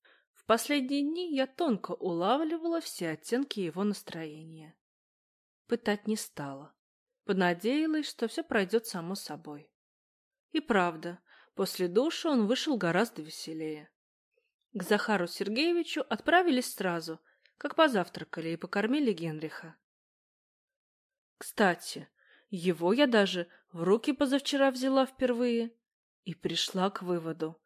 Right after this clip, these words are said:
Совсем крыс и не противный, а неожиданно приятный на ощупь, между прочим.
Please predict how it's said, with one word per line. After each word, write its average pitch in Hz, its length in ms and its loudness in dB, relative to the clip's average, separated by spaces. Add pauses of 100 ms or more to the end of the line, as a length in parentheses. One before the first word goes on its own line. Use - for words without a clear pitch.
(680)
Совсем 339 520 0
крыс 349 460 -2
и 240 120 2
не 320 140 4
противный, 180 920 -2 (920)
а 190 120 2
неожиданно 262 680 4
приятный 247 560 2
на 196 260 2
ощупь, - 380 -4
между 180 300 -6
прочим. 175 580 -6